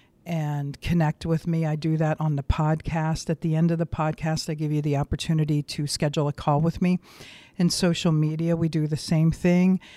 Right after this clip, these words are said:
On our ads and our marketing, we do the same thing. And we have created a time block in my schedule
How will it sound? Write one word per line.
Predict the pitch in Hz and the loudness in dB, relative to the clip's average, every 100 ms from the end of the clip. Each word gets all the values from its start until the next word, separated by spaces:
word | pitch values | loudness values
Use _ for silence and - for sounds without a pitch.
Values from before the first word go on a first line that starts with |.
| - - _ | -20 -20 _
On | 165 160 156 - | 2 4 2 0
our | 151 147 147 | -2 0 -2
ads | - 175 170 175 170 - | 0 4 6 4 2 0
and | 156 | -2
our | 143 147 | -2 -2
marketing, | 160 175 - 175 170 165 | 0 0 2 4 4 0
we | |
do | 160 160 156 | 0 0 2
the | 156 | 0
same | - 151 151 | 0 0 -2
thing. | - 262 226 151 - - - - _ _ _ | -2 -4 -2 -6 -8 -20 -20 -20 _ _ _
And | 185 175 170 165 - - _ _ _ | -2 0 0 -4 -10 -20 _ _ _
we | 196 180 180 170 147 _ _ _ - | 0 2 2 2 -2 _ _ _ -4
have | 180 170 - | -2 -2 -6
created | - 170 165 165 190 202 170 151 147 160 | -6 -6 -4 -4 -2 -2 -4 -6 -8 -10
a | |
time | - - 202 202 180 | -10 -4 0 2 2
block | 160 139 139 - | 0 -4 -6 -10
in | - 160 | -6 -2
my | 143 139 | -2 -4
schedule | - - 277 247 180 139 139 | -6 -8 -6 -4 0 0 -2